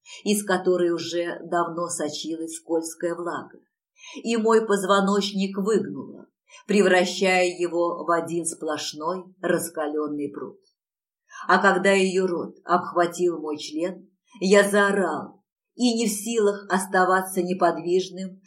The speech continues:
широко раздвинул ноги и вонзил пятки в матрас,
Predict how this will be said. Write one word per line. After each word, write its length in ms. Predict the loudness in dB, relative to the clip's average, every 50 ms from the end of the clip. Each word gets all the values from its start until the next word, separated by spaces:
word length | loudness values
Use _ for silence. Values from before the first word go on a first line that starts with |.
| -20 -14
широко 560 | -6 0 4 6 6 6 6 4 4 4 4 4
раздвинул 640 | 6 4 4 2 0 -2 0 0 0 -2 -2 -2
ноги 420 | 0 0 0 0 -2 -4 -8 -12 -16 -20 _ _ _ _ _ -18 -6
и 160 | 0 2 4
вонзил 760 | 6 8 8 8 8 6 0 -2 -2 0 0 0 -2 -4 -6
пятки 500 | 0 4 6 6 6 6 4 0 -2 -2
в 80 | 0 2
матрас, 720 | 2 2 2 0 -2 -4 -4 -4 -6 -8 -14 -20 -20 -20